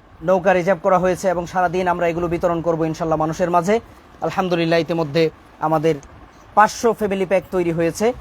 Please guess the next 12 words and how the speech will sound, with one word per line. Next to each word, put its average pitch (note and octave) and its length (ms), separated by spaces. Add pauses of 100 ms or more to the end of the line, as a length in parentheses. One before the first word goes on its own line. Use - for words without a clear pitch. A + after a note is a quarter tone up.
(220)
যেখানে E3+ 320
নিত্য F3+ 280
প্রয়োজনীয় F3+ 420
প্রায় D#3+ 260
প্রতিটি F#3+ 420 (440)
আইটেম E3 320
এখানে D3 320 (460)
আছে। D3 220
আলহামদুলিল্লাহ, C3+ 560 (360)
সকলের E3 400
দোয়া F#3 280 (340)
এবং E3 320